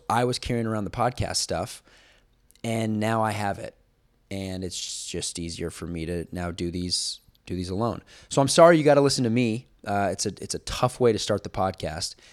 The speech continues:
I hope you're enjoying your drive to work. Maybe you're doing some chores around the house. Maybe you're on a walk with the dog.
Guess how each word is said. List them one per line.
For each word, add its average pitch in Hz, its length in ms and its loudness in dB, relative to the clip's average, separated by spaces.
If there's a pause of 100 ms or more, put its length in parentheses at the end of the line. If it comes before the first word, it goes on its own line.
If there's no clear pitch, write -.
(220)
I 107 60 2
hope 135 180 4
you're 147 140 6
enjoying 120 360 4
your 104 140 0
drive 101 380 0
to 95 80 -4
work. 95 500 -4 (300)
Maybe 101 180 -2
you're 107 100 -2
doing 107 200 -2
some 76 160 -8
chores 113 760 0
around 92 220 -4
the - 80 -10
house. - 640 -6 (420)
Maybe 113 200 -2
you're 131 100 6
on 131 100 6
a 113 40 4
walk 101 600 0
with 110 160 -12
the - 80 -14
dog. 107 460 2